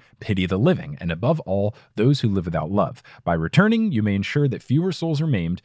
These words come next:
fewer families are torn apart. If that seems to you a worthy goal, then we say goodbye for the present."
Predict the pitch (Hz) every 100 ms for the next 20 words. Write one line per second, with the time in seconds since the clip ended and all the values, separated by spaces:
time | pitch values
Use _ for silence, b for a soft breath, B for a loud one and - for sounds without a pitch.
0 | _ - 101 135 127 104 104 92 85 -
1 | 78 - - - - B B B 110 -
2 | 170 - 165 - 185 156 135 127 120 127
3 | 226 202 123 b - 98 92 156 190 180
4 | 160 156 147 123 82 90 - 85 76 -
5 | - 101 - -